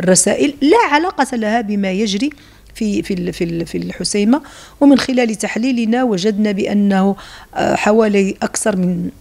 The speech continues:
من ثمانين في المائة من الأخبار التي تم ترويجها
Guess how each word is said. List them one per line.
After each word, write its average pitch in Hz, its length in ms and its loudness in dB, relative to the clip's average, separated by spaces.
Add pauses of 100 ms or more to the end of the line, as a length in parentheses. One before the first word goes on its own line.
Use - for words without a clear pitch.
(140)
من 180 140 0
ثمانين 214 380 4
في - 100 0
المائة 226 400 4 (640)
من 190 260 2
الأخبار 190 800 2
التي 180 340 -6
تم 269 360 0
ترويجها 214 840 0